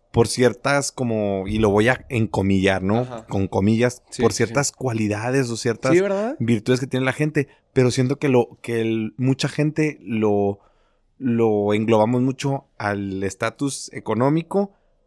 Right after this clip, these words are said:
Speaker 1: a la cantidad de gente que le habla, y como que esas son las cosas que se vuelven,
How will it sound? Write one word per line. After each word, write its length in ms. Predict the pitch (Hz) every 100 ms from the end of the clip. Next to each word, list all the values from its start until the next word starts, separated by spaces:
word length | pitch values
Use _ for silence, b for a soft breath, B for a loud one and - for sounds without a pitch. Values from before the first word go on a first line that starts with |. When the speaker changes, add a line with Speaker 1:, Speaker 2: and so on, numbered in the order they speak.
| -
Speaker 1:
a 300 | 92 92 98
la 160 | 95 87 95
cantidad 340 | - 95 104 120
de 100 | 127
gente 280 | 127 120 120
que 100 | 113
le 140 | 113
habla, 420 | 135 156 170 185 _ _ _ _ _ _
y 220 | 123 107
como 240 | - 120 113
que 80 | 123
esas 200 | 151 139
son 180 | 147
las 160 | 139 135
cosas 300 | - 139 131
que 100 | 117
se 80 | 120
vuelven, 720 | 110 110 117 123 127 123 113